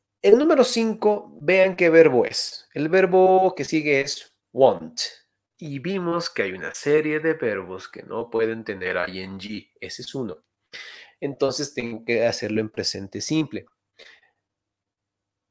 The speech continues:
Lo va a invitar a su casa. Es una pregunta en presente simple. Explicamos que ten-, tiene que empezar con do o tiene que empezar con does, dependiendo del sujeto.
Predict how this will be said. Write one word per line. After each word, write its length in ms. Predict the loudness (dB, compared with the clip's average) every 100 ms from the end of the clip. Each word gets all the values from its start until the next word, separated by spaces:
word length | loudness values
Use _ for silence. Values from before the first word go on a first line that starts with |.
| _ -4
Lo 300 | 6 8 8
va 140 | 8
a 40 |
invitar 800 | 6 0 -6 2 4 4 0 -6 _ _ _ _ _ _
a 140 | -4 -4
su 280 | -6 -12 0
casa. 580 | 2 2 -4 -12 _ _ _ _
Es 360 | -2 -2 -2 -4
una 260 | -2 -2
pregunta 560 | -2 -2 -2 -6 0 2
en 160 | 2
presente 580 | -2 -4 -2 -4 -4 -6
simple. 720 | -6 -2 -2 -2 -4 -10 -10 _ _ _
Explicamos 1120 | -4 -4 -8 -8 -8 2 4 4 0 -4 -6
que 220 | -6 -6
ten-, 320 | -6 -8 -8
tiene 260 | -4 -2 -2
que 100 | -2
empezar 540 | -4 -6 -4 -4 -4
con 300 | -8 -10 -8
do 300 | 0 0 0 -4 _ -20 _ _
o 180 | 6 6
tiene 300 | 6 -4 -4
que 80 | -4
empezar 540 | -8 -8 -6 -6 -6
con 280 | -8 -8 0
does, 600 | 4 4 2 -8 -10 -12
dependiendo 720 | -12 -8 -6 -4 -6 -6 -6 -6
del 140 | -6
sujeto. 560 | -6 -2 0 0 -2